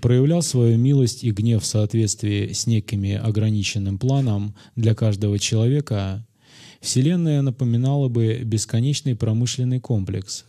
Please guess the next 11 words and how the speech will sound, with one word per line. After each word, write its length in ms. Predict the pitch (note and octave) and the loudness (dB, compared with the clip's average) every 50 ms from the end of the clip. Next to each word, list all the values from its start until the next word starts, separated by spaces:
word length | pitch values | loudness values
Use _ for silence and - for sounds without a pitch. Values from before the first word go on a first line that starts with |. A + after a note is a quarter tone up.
| _ _ | _ _
производящий 720 | - G#2 G#2+ G2+ G2 A2 A2 A2 A2+ A2+ G#2+ - - A2 | 0 0 2 2 2 2 2 2 2 2 0 0 -2 -2
комплекты 560 | G#2 - A2 G2+ G2 A#2+ B2 C3 B2 - - A2 | -2 0 -2 0 0 2 0 0 0 0 -2 0
людей 480 | G#2 G#2 G#2 G#2 A#2+ C3 C3 C3+ - | 0 0 0 0 2 2 2 0 0
различных 720 | B2+ A#2 G#2+ G2+ G2 G2 G2 G2 F2+ - G2+ F#2+ - - | 0 0 0 0 0 0 -2 -2 -4 -4 -8 -8 -6 -4
видов, 420 | A2 B2+ C3+ B2 A#2 G#2 G2 - - _ - - - - _ - | -2 -2 0 2 0 -2 -2 -6 -14 _ -20 -20 -20 -20 _ -2
похожих 440 | - A#2 - - E3 C#3+ A#2 G#2+ - | -2 -2 0 0 0 0 0 -2 -2
по 80 | - G#2+ | -4 -6
характеру 600 | - - A2 A2 C3+ C3+ - - C3 A2+ A2+ A2+ | -2 0 0 0 0 -2 -2 -2 0 0 2 0
и 60 | A2+ | 0
природе, 720 | G#2 - A#2 A#2+ A#2 G#2+ F#2+ F#2+ F2+ F#2+ F2 F2+ F#2+ G2+ G#2 - _ _ _ _ - | 0 0 0 0 0 0 -2 -2 -4 -6 -6 -6 -8 -10 -12 -14 _ _ _ _ -2
подобных 640 | - G#2 G2 G2+ C3 C3+ B2+ B2+ B2 A#2 - - | 0 0 2 2 0 0 2 0 0 0 -2 -6